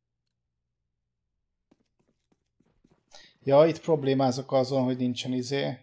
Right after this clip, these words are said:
nincsen scoreboard, és minden kör elején kiadja izé killeket, meg a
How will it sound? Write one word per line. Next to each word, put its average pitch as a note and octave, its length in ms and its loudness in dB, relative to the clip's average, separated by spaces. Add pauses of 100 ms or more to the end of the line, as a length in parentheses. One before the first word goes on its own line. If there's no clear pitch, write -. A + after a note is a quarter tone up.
(400)
nincsen B2+ 280 -6
scoreboard, C3+ 580 -2
és B2+ 140 -6
minden B2 280 -4
kör A#2 160 -6
elején A#2 300 -4
kiadja B2 480 -8
izé - 300 -10
killeket, - 680 -12
meg C3 160 -10
a C3 220 -6